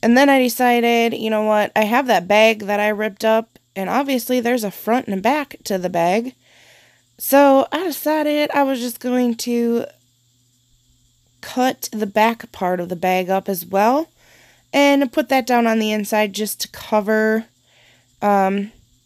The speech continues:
cover the inside of the book. I really like the little cardinal. He's really super cute. Uh, so, like I said, it didn't turn out as bad as I thought, but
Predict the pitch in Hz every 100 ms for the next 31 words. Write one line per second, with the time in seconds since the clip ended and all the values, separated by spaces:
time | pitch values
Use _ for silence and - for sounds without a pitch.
0 | _ _ _ _ _ _ _ _ - 277
1 | 233 220 233 226 233 233 226 214 240 240
2 | - - _ - 202 233 196 175 190 196
3 | - 196 202 196 185 - 254 262 247 254
4 | 247 254 254 _ _ _ _ _ _ -
5 | 233 - 233 226 226 247 233 233 - 320
6 | 339 _ _ _ _ _ _ _ _ _
7 | _ _ _ _ _ _ _ _ _ _
8 | _ - 196 202 208 - - 247 233 247
9 | 254 254 254 214 233 233 233 220 214 202
10 | - - 185 - - - 311 247 220 277
11 | - - _ 330 311 311